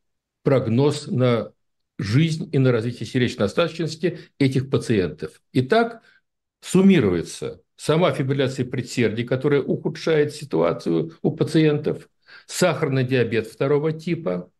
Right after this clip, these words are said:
и хроническая болезнь почек. Все это вместе взятое существенно ухудшает прогноз наших пациентов.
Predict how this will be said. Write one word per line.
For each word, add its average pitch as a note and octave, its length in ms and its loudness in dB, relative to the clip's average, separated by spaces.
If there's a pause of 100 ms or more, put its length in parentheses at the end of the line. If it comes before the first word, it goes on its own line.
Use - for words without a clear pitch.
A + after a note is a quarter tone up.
(380)
и G#3 300 4 (100)
хроническая D3 720 0
болезнь G#2 420 -2
почек. - 380 -10
Все - 240 2
это C3+ 180 2
вместе A#2+ 340 -4
взятое F3+ 460 0 (140)
существенно D#3+ 920 -2
ухудшает C3 760 0 (220)
прогноз A2+ 680 0 (120)
наших G2+ 400 0
пациентов. - 720 -8